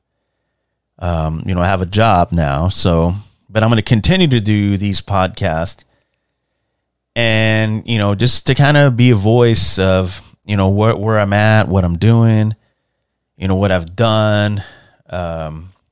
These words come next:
just things like that,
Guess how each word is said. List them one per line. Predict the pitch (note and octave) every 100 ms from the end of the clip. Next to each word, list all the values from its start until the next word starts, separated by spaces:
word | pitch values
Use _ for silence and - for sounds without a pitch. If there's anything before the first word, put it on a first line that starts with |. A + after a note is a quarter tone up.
| _ _ _ _ _ _ _ _ _ _ _ _
just | C#3 -
things | D3+ C3+
like | A#2 F2+
that, | - D#2 D2 C#2